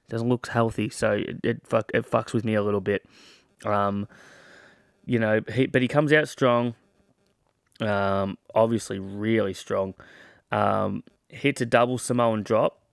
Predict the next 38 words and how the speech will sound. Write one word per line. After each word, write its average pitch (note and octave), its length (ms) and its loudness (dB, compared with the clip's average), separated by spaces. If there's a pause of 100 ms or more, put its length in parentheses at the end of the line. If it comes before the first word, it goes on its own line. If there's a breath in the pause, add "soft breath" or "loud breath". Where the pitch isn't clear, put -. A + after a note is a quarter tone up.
(200)
which A#2 200 -2
is G#2 140 -6
really A2 380 2
cool. A2 440 0 (560 loud breath)
Um, G#2+ 720 2 (560)
and A#2+ 140 4
then A#2+ 80 4
we C3+ 100 4
get C3+ 140 4
a B2 40 0
nice B2 280 2
little C3+ 160 4
moment A#2 400 4
with G#2+ 240 -2
Priest B2 320 2
and A2 160 0
Reed. A2 420 2 (120)
Um, G#2 320 0
they're A#2 180 4
unloading A2 420 4
on G#2 140 0
each G2+ 200 -2
other. G2 360 4 (1040 loud breath)
Um, G2+ 420 2 (1200 loud breath)
Reed D#3+ 340 2
with D3+ 140 0
a B2 40 2
headbutt. A#2+ 600 4
He A2+ 140 -4
catches C#3+ 360 0
Priest A#2 420 0
and G#2+ 100 -6
hits A2+ 180 -4
a A2 40 -2
huge B2 420 0
German, A2+ 560 2
uh, G2+ 300 0
suplex G#2 760 0